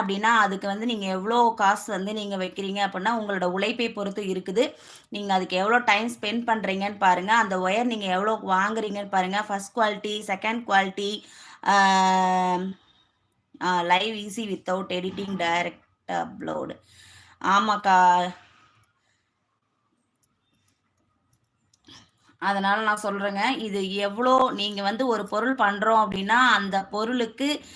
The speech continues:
என்ன வேல்யூன்னு பாருங்க. அதை பொறுத்து தான் நீங்க வந்து இதை வந்து கொடுக்கணும். நான் இ-, இப்போ இந்த குபேரன் போட்டிருக்கேன் பாருங்க. இது வந்து யூ-, இந்த Insta-ல வந்து பாத்தீங்கன்னா,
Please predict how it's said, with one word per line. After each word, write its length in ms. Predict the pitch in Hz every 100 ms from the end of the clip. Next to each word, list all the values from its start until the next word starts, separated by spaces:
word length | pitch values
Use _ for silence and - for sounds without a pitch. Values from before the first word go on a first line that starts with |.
| - -
என்ன 420 | - 185 226 262 254
வேல்யூன்னு 840 | 190 196 214 277 294 294 302 269
பாருங்க. 460 | 202 190 185 175 - - _ _ _ _ _ _ _ _ _ _ _ _ _ _
அதை 300 | - 185 220
பொறுத்து 420 | - 233 269 262
தான் 180 | 247 294
நீங்க 220 | 269 226
வந்து 200 | 196 208
இதை 140 | 226 196
வந்து 200 | 185 208
கொடுக்கணும். 500 | 202 190 196 190 233
நான் 300 | - 196 190
இ-, 300 | 196 190 185
இப்போ 500 | 202 196 202 214 262
இந்த 640 | 247 214 202 196 190 185 185 - - 196
குபேரன் 540 | 240 277 294 269 254
போட்டிருக்கேன் 420 | 208 196 180 180
பாருங்க. 520 | 180 170 175 196 240 262
இது 160 | 208 190
வந்து 380 | 185 196 240
யூ-, 500 | 226 226 233 - 190
இந்த 260 | 175 180 180
Insta-ல 720 | 180 208 254 - 302 277 254 202
வந்து 400 | 190 190 220 233
பாத்தீங்கன்னா, 800 | 196 185 208 202 226 220 190